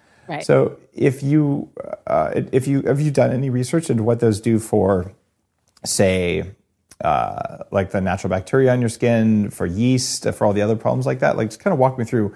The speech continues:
Speaker 2: what happens when you put your stuff on versus normal stuff.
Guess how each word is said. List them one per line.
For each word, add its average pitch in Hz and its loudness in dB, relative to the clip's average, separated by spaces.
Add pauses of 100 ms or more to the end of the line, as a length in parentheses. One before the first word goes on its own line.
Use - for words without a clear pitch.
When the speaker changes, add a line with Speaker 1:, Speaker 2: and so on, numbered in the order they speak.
(160)
Speaker 2:
what 139 4
happens 123 2
when 107 0
you 107 4
put 123 0
your 110 2
stuff 110 -2
on 98 -2
versus 98 -4
normal 92 -6
stuff. - -10